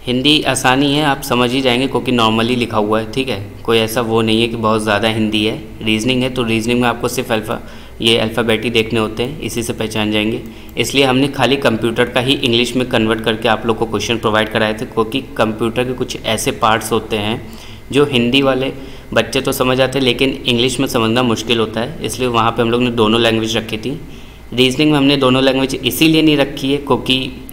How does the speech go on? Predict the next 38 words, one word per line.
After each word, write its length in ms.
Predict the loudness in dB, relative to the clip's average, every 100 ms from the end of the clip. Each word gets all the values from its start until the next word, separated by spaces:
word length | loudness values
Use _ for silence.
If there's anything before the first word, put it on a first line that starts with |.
| -16 -10
इसके 280 | -8 0 4
आप 200 | 4 4
आसानी 380 | 0 0 0 0
से 140 | 0 -2
समझ 240 | 0 0
सकते 360 | -2 -6 -8 -8
हैं, 180 | -6 -8 -12 -12 0
तो 180 | 0 2
English 320 | 0 0 0
वाले 220 | 0 2
माध्यम 340 | 2 0 -2 -2
के 80 |
जितने 320 | -2 -4 -2 -2
भी 120 | -4 -8 -16 -18 -18 -2
candidates 540 | 0 2 4 2 2
हैं 80 | -2 -2
उनको 260 | -2 -2 -2
कोई 180 | -2 -2
problem 340 | 0 0 0
नहीं 200 | 0 0
आनी 160 | -2 -4
चाहिए। 340 | -8 -10 -12 -14 -18 -20 -20 -20 -20 -20 -20 -20 -8
अब 260 | -2 -2 0
आपका 300 | 0 2 2
last 300 | 4 4 2
question 280 | 0 0 0
आ 60 | 0
गया, 140 | 0
फ़ोर्टी 240 | 0 0 0
फ़ाइव 180 | -2
question, 420 | -2 -6 -6 -6 -8 -14 -8 -6
ठीक 120 | -2
है, 80 | 2
ये 80 |
आपका 240 | 2 2 0
last 300 | 0 -2 -2
question 340 | -2 0 -4
है, 80 | -4